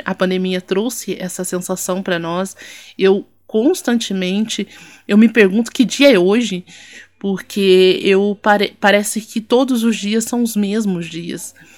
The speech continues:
E, e isso faz muitas vezes que a gente meio que pare de sonhar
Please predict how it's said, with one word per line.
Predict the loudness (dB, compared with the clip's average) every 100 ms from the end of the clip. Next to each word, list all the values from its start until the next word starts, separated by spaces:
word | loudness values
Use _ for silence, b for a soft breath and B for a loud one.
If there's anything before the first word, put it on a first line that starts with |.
| B B B B _
E, | -2 0 0 0 0 -2 -2
e | -4 2
isso | 2 2
faz | 2 0 2
muitas | 2 2 0 -2
vezes | -4
que | -4
a | -2
gente | 0 -2 -4 -2
meio | -2 0 0
que | -2 -6 -6
pare | -2 0 2 4 2
de | -2
sonhar | -6 -8 -6 -6 -8